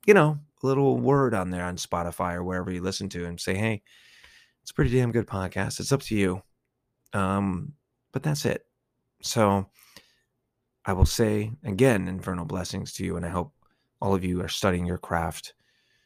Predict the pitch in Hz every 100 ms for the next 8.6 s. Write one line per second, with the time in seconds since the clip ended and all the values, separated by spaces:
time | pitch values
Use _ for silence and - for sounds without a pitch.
0 | _ _ _ _ _ _ _ - 104 95
1 | 95 98 95 - 131 131 - 87 90 -
2 | - _ _ _ _ _ _ - 135 -
3 | 139 143 101 80 98 - _ _ _ _
4 | _ _ _ _ _ _ _ _ 117 120
5 | 113 113 95 82 - - - _ - -
6 | - - - - - - - _ _ -
7 | 107 95 113 123 101 92 92 - 92 87
8 | 90 87 - 85 98